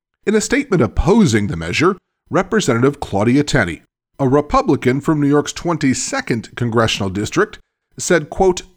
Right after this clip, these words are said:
"Democrats deliberately rushed this bill through Congress without any committee hearings, markups, or input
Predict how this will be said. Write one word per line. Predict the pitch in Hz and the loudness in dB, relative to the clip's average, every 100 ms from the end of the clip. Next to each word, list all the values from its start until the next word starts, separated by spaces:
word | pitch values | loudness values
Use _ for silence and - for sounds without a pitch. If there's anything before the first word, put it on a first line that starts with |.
| - | -6
"Democrats | 123 214 254 - 113 113 | -2 -2 -2 -2 -2 -2
deliberately | - 131 123 202 131 113 110 | 0 2 4 2 2 2 4
rushed | 127 110 170 - | 4 4 0 0
this | 170 160 113 | 0 0 2
bill | 135 113 113 | 2 4 2
through | 131 127 | 0 -2
Congress | - 170 110 92 82 - _ _ - | 0 0 0 -4 -6 -8 _ _ -8
without | 95 101 101 | -4 0 2
any | 113 180 | 2 2
committee | 180 175 175 170 | 2 2 2 4
hearings, | 160 107 80 - - - - | 4 4 0 -10 -14 -16 -8
markups, | 107 131 160 98 73 - - | 0 2 2 -2 -8 -10 -10
or | - 139 143 | -6 -2 2
input | 185 180 101 92 | 2 4 2 0